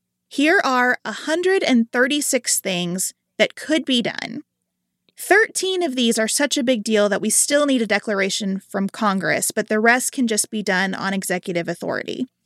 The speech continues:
Now, the president has to specify which powers he is activating and notify Congress. So it's not like emergency declaration,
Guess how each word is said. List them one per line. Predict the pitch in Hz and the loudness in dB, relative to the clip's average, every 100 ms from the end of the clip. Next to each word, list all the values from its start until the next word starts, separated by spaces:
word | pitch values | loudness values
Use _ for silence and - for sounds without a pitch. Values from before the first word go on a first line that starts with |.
| _ _ _ - | _ _ _ 2
Now, | 254 | 4
the | 254 - | 4 -2
president | - 415 415 262 233 - | -2 0 2 2 0 -2
has | - - 254 254 - | -6 -2 0 0 -2
to | - 233 214 | -2 0 0
specify | - - - 277 208 220 180 156 151 156 - _ _ - | 0 0 0 0 0 -4 -6 -6 -6 -8 -10 _ _ 0
which | 196 240 - - | 4 4 4 -6
powers | - 214 214 214 208 | -2 2 2 0 -2
he | - 202 | -2 -2
is | 190 - | -2 -4
activating | 170 - 254 262 254 233 | -4 -4 0 2 4 2
and | 208 | 2
notify | 208 196 196 170 175 | 2 2 0 -6 -6
Congress. | 170 - - - - | -8 -8 -8 -8 -4
So | - 240 | 2 4
it's | 240 277 | 4 2
not | 302 - | 2 2
like | 226 226 - | 2 2 0
emergency | 214 226 226 233 220 | 2 2 2 0 -2
declaration, | 190 190 190 185 185 196 190 | -4 -4 -2 -2 -2 -4 -6